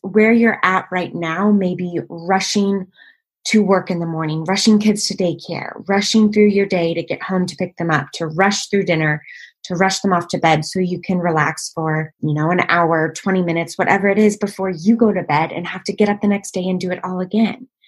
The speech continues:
Is this where you want to be at in three months, in six months, or even a year from now? I'm going to assume that answer is probably no, because that's how I felt.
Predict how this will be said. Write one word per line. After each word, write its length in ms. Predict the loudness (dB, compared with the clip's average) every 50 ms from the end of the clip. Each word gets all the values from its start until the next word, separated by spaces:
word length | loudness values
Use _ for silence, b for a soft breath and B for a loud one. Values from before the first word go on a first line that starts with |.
| b b b b _
Is 140 | 2 4 4
this 260 | 4 4 4 4 4
where 100 | 4 6
you 160 | 6 6 6
want 160 | 6 4 4
to 60 | 2 0
be 640 | -2 2 4 4 4 4 0 -2 -6 -8 -8 -10 -14 _ _ _ _ _ _ _
at 380 | -2 0 0 0 -2 -4 -6 -6
in 200 | -4 -4 -4 -2
three 160 | -2 0 0
months, 540 | 0 0 0 -2 -4 -8 -12 -16 -16 -18 -14 -8
in 180 | -6 -6 -6 -4
six 360 | -4 -4 -4 -6 -6 -8 -8
months, 340 | -6 -6 -8 -8 -10 -8 -6
or 100 | -6 -2
even 280 | 0 2 4 4 4 4
a 60 | 4
year 220 | 2 0 0 -2
from 240 | -2 -4 -6 -4 -4
now? 340 | -4 -4 -4 -6 -10 -14 -18 _ _ _ _ _ _ _ _ _
I'm 120 | 2 4 4
going 280 | 6 6 6 6 4 4
to 100 | 2 0
assume 680 | 0 0 -2 -2 0 0 0 0 -2 -2 -4 -4 -6 b b b b b b _ -20 -20 _ _
that 440 | 2 2 2 2 0 0 -2 -2 -4 -4
answer 360 | -4 -4 -4 -2 -2 -2 0
is 680 | 0 0 0 2 2 0 -2 -4 -8 -12 -20 -20 _ _ _ _ _ _ _
probably 460 | -12 -10 -6 -4 -4 2 2 4 6
no, 440 | 6 4 4 2 0 0 -2 -4 -6 b b b b b b b b _ _
because 320 | -2 2 4 4 4 4
that's 280 | 2 0 -2 -2 -2 0
how 140 | 0 0 0 -2
I 180 | -6 -8 -8 -8
felt. 380 | -8 -8 -8 -10 -14 _ -20